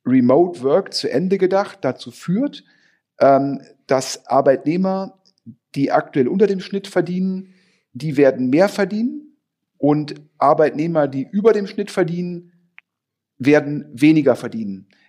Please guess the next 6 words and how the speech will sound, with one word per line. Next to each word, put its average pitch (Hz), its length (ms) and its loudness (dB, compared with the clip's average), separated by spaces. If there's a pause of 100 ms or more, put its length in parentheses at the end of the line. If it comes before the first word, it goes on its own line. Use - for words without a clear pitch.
(160)
Denn 135 380 2
Remote 143 480 2
Work 214 360 -2 (240)
führt - 220 -2
dazu, 202 680 0 (100)
dass - 460 -2